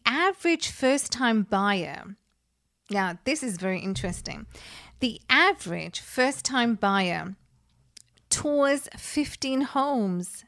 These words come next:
Yes, they tour fifteen homes, whether it be in person or virtually. So, you know, and this is on the M L S.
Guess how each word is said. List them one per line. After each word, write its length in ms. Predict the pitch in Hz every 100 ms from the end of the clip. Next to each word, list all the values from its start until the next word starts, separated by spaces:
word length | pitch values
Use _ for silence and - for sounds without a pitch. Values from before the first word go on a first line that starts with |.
| _
Yes, 680 | - 202 254 285 165 156 - - - - _
they 180 | 262 254
tour 440 | 240 - 262 247
fifteen 800 | 247 - - 330 302 - 294 285
homes, 640 | 294 302 254 208 185 175 - - - -
whether 680 | 202 254 254 247 240 233 -
it 180 | 196
be 140 | 202 214
in 140 | 202
person 600 | - 254 285 - 277 269 -
or 180 | 208 185
virtually. 760 | 202 202 202 175 165 147 - _ - - -
So, 640 | - - 285 247 240 214 - _ _
you 120 | 226
know, 160 | 240 208
and 220 | - 208 196
this 180 | 214
is 80 | 208
on 140 | 214 208
the 160 | 190 -
M 180 | 196
L 100 | 185
S. 340 | 185 175 208